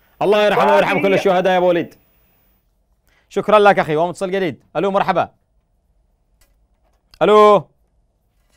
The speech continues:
Speaker 1: الشعب يتساءل، نقول أصحاب ال-، اللي رأوا خالد بن الوليد، ونقول صحابة الإخوان، ونقول جماعة الخلافة الإسلامية، وين الخلافة هذه اللي وعدتونا بها؟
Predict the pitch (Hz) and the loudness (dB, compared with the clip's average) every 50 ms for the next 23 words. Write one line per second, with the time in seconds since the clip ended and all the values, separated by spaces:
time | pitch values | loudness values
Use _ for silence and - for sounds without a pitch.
0 | _ _ _ _ _ _ _ _ - 139 135 - 220 202 196 196 208 165 - - | _ _ _ _ _ _ _ _ -8 -6 -4 -2 0 0 0 -2 -4 -6 -2 0
1 | 208 214 202 208 202 202 196 190 185 208 202 175 - 160 196 190 196 196 190 190 | 2 2 2 2 2 0 -2 -4 -4 -4 -6 -6 -4 -4 -4 -2 -2 -2 -4 -2
2 | 190 190 190 185 196 196 196 196 196 185 156 - 185 196 196 202 180 180 196 196 | -2 -2 -2 0 0 0 2 2 0 0 0 0 0 0 0 -2 -4 -6 -6 -4
3 | 190 196 190 196 196 190 190 160 151 147 147 143 175 180 185 185 185 180 - - | -2 -2 -2 -2 -2 -4 -6 -6 -10 -12 -10 -8 -8 -6 -6 -6 -8 -8 -10 -10
4 | 147 143 170 185 185 180 170 170 - 175 170 - 165 170 175 175 175 175 165 143 | -6 -4 -2 -2 -2 -2 -4 -6 -6 -8 -8 -6 -4 -4 -2 -2 -2 -2 -4 -8
5 | 135 135 135 151 170 175 175 165 160 175 170 180 180 165 175 165 - 180 - - | -10 -10 -10 -8 -8 -6 -6 -6 -6 -6 -6 -6 -6 -6 -8 -8 -10 -12 -12 -10
6 | 170 175 170 156 170 175 175 147 - 160 175 175 175 175 175 175 175 165 156 151 | -8 -8 -8 -6 -6 -8 -8 -8 -8 -8 -8 -8 -8 -8 -6 -6 -6 -6 -6 -6
7 | 175 190 180 156 165 175 180 175 156 170 180 175 165 185 175 175 170 160 - - | -6 -6 -8 -8 -8 -8 -8 -8 -6 -6 -8 -6 -6 -6 -6 -6 -8 -10 -10 -10
8 | 180 175 175 165 165 170 165 156 | -10 -10 -10 -8 -8 -10 -10 -10